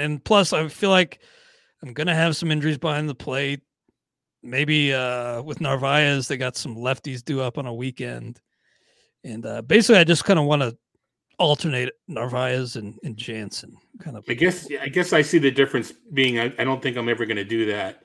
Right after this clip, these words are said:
Speaker 1: Yeah,
Speaker 2: Um,
Speaker 1: I
Speaker 2: the
Speaker 1: guess
Speaker 2: point
Speaker 1: maybe
Speaker 2: be-
Speaker 1: I wish I coulda had that one
Speaker 2: Well,
Speaker 1: back,
Speaker 2: you do.
Speaker 1: but
Speaker 2: You got this fab. I mean, you can, I'm just
Speaker 1: Yeah, I
Speaker 2: more
Speaker 1: can go
Speaker 2: curious. Um, now that Kirk is gonna be playing some more D H, there's more spots for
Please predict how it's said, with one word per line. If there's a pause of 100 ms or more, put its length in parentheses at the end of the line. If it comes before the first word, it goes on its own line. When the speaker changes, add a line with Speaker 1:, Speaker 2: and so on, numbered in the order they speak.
Speaker 1:
Yeah,
Speaker 2:
Um,
Speaker 1:
I
Speaker 2:
the
Speaker 1:
guess
Speaker 2:
point
Speaker 1:
maybe
Speaker 2:
be-
Speaker 1:
I
wish
I (120)
coulda
had
that
one
Speaker 2:
Well,
Speaker 1:
back,
Speaker 2:
you
do.
Speaker 1:
but
Speaker 2:
You
got (180)
this
fab.
I
mean,
you
can,
I'm
just
Speaker 1:
Yeah,
I
Speaker 2:
more
Speaker 1:
can
go
Speaker 2:
curious. (180)
Um, (400)
now
that
Kirk
is
gonna
be
playing
some
more
D
H,
there's
more (220)
spots
for